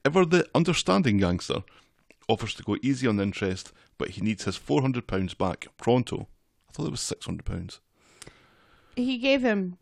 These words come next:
Speaker 2: two hundred,
Speaker 1: Oh, he
Speaker 2: didn't
Speaker 1: did?
Speaker 2: he?
Speaker 1: Okay. Then Izzy and Jake are wandering down the street with Derek. It seems he spent the night, although it's not clear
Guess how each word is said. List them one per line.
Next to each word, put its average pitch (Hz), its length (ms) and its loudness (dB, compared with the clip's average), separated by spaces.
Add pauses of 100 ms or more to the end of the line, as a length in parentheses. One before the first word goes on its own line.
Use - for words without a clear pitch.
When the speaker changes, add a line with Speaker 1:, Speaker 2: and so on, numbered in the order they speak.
(160)
Speaker 2:
two 262 160 0
hundred, 175 280 0
Speaker 1:
Oh, 113 60 6
he 110 60 6
Speaker 2:
didn't 104 140 2
Speaker 1:
did? 202 120 -4
Speaker 2:
he? - 80 -12
Speaker 1:
Okay. 98 160 -14 (1200)
Then 156 120 4
Izzy 165 220 6
and 135 80 4
Jake 135 200 4
are 127 60 6
wandering 120 420 2
down 113 180 2
the 110 40 0
street - 240 -4
with 98 120 -6
Derek. 98 320 -2
It - 80 -14
seems 120 360 -2
he 131 100 -4
spent - 360 -4
the 147 80 0
night, 202 560 -4
although 131 280 2
it's - 160 -2
not 127 280 0
clear 104 320 -2